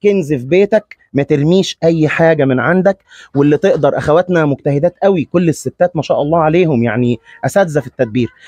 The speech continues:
يبقى من خلال الحاجه اللي كانت هترميها تحولها لحاجه تنتج عندها وهي امنه في نفس التوقيت، وهي اللي عملتها بايديها، مع بقى فرحه اولادها. تعالى يا حبيبي اعلمك تسقي ازاي الزرعه الجميله دي، وناخد منها ازاي النهارده الكرات،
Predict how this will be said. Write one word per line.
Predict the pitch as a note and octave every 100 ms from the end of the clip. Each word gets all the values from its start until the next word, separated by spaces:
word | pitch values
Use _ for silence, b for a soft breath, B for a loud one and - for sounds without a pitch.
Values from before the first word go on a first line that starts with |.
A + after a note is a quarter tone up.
| B
يبقى | C3 B2
من | C3+
خلال | B2+ E3 E3+
الحاجه | D#3 - G3
اللي | F#3+
كانت | F3 G#3 F#3+
هترميها | F#3+ F3+ G3 G#3+ A#3 B B B -
تحولها | D#3+ F3+ F3 A3+ A3 G#3
لحاجه | E3+ G#3+ A#3
تنتج | A3 C4 B3 A3 F#3+
عندها | F#3+ G3+ C4+ C#4 - -
وهي | D3+ F3+
امنه | E3 C#3+ E3 F3
في | -
نفس | E3 -
التوقيت، | D3+ - C#3 F#3+ G3 - B B -
وهي | D#3 A3
اللي | G3+ D#3+
عملتها | D3+ D#3 G#3 F#3
بايديها، | E3 E3 D#3 F#3 F#3+ F5+ F#5 E5+ F#5+ F#5+ F#5+
مع | A3 G3+
بقى | F#3 G3
فرحه | F#3+ G3 F3 F3+
اولادها. | D#3 E3 F#3 E3+
تعالى | D#3+ D#3+ F3+
يا | F3+
حبيبي | E3+ F3+ F3
اعلمك | D3 D3 D3+ E3+ F3+ E3
تسقي | G3 - -
ازاي | B2 C3 E3+
الزرعه | C#3+ C#3 E3 C#3+
الجميله | B2+ C#3 E3+ D#3
دي، | C#3
وناخد | D3+ - - C#3
منها | D#3+
ازاي | C#3+ B2 D#3
النهارده | D3 D3 D3+
الكرات، | D3+ - C3 E3